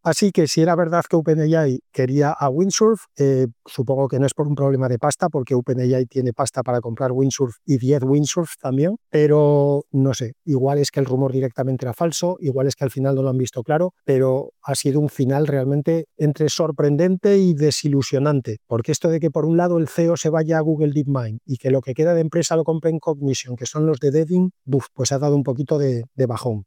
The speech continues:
Esta semana lo voy a hacer todo en un bloque y luego ya el que quiera que se lo pare y que lo escuchen dieciséis veces, así que voy con desarrollo. Esta semana mucha actividad en la parte de nuevos modelos, nuevas versiones, tal,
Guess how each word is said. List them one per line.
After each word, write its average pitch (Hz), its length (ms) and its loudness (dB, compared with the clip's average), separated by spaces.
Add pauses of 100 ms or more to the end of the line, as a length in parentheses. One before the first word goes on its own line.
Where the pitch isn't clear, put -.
Esta 190 220 2
semana 180 380 0
lo 165 120 2
voy 165 120 2
a 165 40 4
hacer 156 220 -4
todo 151 720 0
en 147 140 0
un 139 160 2
bloque 185 420 2
y 139 140 2
luego 139 240 2
ya 139 420 0
el 131 140 -6
que 131 100 -4
quiera 143 240 0
que 135 140 -6
se 131 140 -6
lo 123 140 -4
pare 156 400 2
y 135 60 -2
que 135 160 -2
lo 131 220 -2
escuchen 139 640 -2
dieciséis 127 440 -2
veces, 175 460 0
así 147 220 -2
que 170 80 2
voy 156 160 2
con 143 160 -2
desarrollo. 175 680 0
Esta - 160 0
semana 190 340 2
mucha 180 240 0
actividad 175 500 0
en 170 100 -2
la 156 120 2
parte 170 320 0
de 160 320 2
nuevos 156 380 0
modelos, 151 480 0
nuevas 147 300 -2
versiones, 151 800 -4 (340)
tal, 135 140 -10